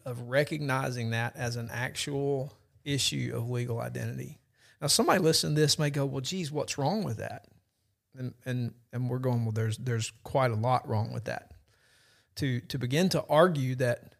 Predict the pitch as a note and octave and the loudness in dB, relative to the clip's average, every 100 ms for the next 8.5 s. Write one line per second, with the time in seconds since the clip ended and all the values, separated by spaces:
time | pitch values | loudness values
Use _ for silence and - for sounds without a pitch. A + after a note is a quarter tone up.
0 | _ D3 C#3 D3 C3+ D#3+ D#3 D3+ - - | _ -6 -4 -2 2 4 4 0 -2 2
1 | D3 - C#3 C3 C3+ - B2 B2 B2+ - | 2 2 -4 -2 0 -2 -2 0 0 2
2 | F3 C#3+ B2+ - - - - _ _ _ | 4 4 2 -2 -6 -8 -16 _ _ _
3 | _ _ _ _ _ _ _ _ _ _ | _ _ _ _ _ _ _ _ _ _
4 | _ _ _ _ - C#3+ C3+ A2+ - - | _ _ _ _ -10 -2 -2 -2 -6 -8
5 | C#3 C3 - D3+ D3 - - - _ C#3+ | -6 -4 0 2 2 0 -4 -18 _ -6
6 | D#3+ F#3 D3 C#3 C#3 B2 B2 C#3 E3 C3+ | -4 -2 0 -2 0 0 2 2 2 0
7 | C#3 A#2 B2+ C#3+ E3 C3+ C3 B2+ - C3 | -6 -6 2 2 2 0 -2 -2 -4 -6
8 | - - B2 B2+ - | -4 -4 -4 -6 -10